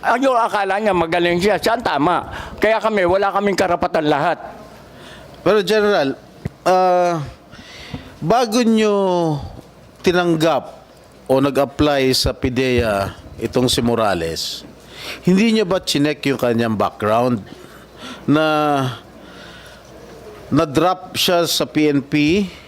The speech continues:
Speaker 2: na-dismiss siya sa serbisyo, nasuspindi siya, tapos na-drop na naman sa P N P?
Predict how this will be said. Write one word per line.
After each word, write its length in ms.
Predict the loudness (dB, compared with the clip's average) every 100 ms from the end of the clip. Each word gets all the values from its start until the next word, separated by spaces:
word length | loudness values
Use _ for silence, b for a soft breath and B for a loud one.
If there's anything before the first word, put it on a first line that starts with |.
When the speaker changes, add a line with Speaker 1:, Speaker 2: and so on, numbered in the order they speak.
| B -20 -4
Speaker 2:
na-dismiss 520 | 0 2 0 0 0 0
siya 120 | -2
sa 200 | -2 -2
serbisyo, 800 | 0 -2 0 2 2 0 0 0 -6 -18 -20 -20 -20 -20 B B B B B -2
nasuspindi 640 | 0 0 0 0 0 2
siya, 440 | 0 2 0 0 -6 B B B B B -2
tapos 400 | 0 2 0 0
na-drop 400 | 0 0 0 0
na 160 | 0
naman 320 | 2 2 2 0
sa 140 | 0 2 2 2 0 0
P 160 | 0 2
N 80 | 0
P? 300 | 0 0